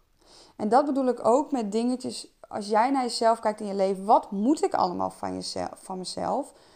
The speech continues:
Om te kijken, om dat metafoor van een touw bij te houden.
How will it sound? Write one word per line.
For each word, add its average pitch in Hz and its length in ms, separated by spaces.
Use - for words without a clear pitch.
Om 254 140
te 262 80
kijken, 254 540
om 233 80
dat 233 120
metafoor 247 480
van 226 200
een 214 240
touw 208 480
bij 98 200
te - 100
houden. - 540